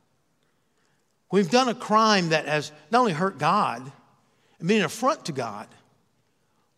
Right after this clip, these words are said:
but also affront to someone that we've sinned against, someone. Someone has suffered for what we've done.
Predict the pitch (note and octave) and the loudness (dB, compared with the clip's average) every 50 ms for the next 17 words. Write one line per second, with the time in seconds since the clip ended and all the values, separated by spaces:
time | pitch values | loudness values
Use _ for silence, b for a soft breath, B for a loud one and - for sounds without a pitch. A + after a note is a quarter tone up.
0 | _ _ _ - F3 F3 F3 F3+ A3 G#3+ - - F#3 D#3+ C#3+ A#2+ - - F3+ F3 | _ _ _ -10 -6 -4 -4 -2 -2 -4 -4 -4 -4 -4 -6 -6 -6 -8 -8 -8
1 | D#3+ - D3+ C3 - - - G#3+ G3+ G#3 F#3+ E3+ D#3 D3 C#3+ C#3 C#3 C3 C3 C3 | -8 -8 -10 -8 -6 -6 -6 -6 -6 -6 -6 -6 -6 -6 -6 -6 -8 -8 -10 -10
2 | C3+ B2 - - E3 C#3 A#2+ A#2 A2 A2+ A2 - - - - - F3 E3+ D#3 A#2+ | -12 -12 -10 -10 -10 -10 -12 -12 -14 -14 -16 -16 -18 -16 -10 -8 -6 -6 -6 -8
3 | G#2+ A2 - - - _ _ _ _ _ _ _ _ _ _ _ _ _ _ _ | -12 -16 -18 -20 -20 _ _ _ _ _ _ _ _ _ _ _ _ _ _ _
4 | _ _ _ _ - - - G#3+ G3+ E3 D3 B2+ - - - - - G3+ F3 - | _ _ _ _ -10 -6 -4 -4 -2 -4 -4 -6 -6 -4 -4 -4 -4 -4 -6 -6
5 | - - C3+ A#2+ - - C3 A#2+ B2 B2 A#2+ B2 A2+ G#2 A#2 A2 G#2 G#2+ A2 G#2+ | -8 -12 -14 -14 -14 -14 -12 -12 -12 -12 -14 -14 -16 -16 -18 -18 -18 -18 -20 -20